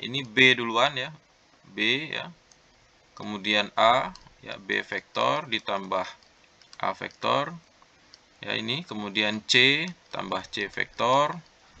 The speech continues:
Kemudian ditambah lagi D vektor, ini sama dengan S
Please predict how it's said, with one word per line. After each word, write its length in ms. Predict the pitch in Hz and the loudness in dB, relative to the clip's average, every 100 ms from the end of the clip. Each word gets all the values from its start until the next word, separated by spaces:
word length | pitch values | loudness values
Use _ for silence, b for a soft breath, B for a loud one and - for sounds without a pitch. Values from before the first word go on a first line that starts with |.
| - - - - - | -20 -20 -20 -20 -18
Kemudian 400 | 95 95 90 104 | -12 -8 0 0
ditambah 440 | 104 101 104 98 101 | 0 0 -2 0 -2
lagi 400 | 95 92 110 139 - _ _ _ - - - - - - | -2 0 0 0 -2 _ _ _ -20 -20 -20 -20 -20 -20
D 360 | - 104 - 143 | -20 -2 4 4
vektor, 720 | 151 - 95 - 117 143 160 - | 4 2 0 0 2 2 0 -8
ini 320 | 98 107 135 | -10 -6 -2
sama 320 | - 104 101 | 2 2 0
dengan 320 | 92 98 110 117 - - | -4 -4 -4 -6 -12 -2
S 360 | 165 175 - | 2 2 0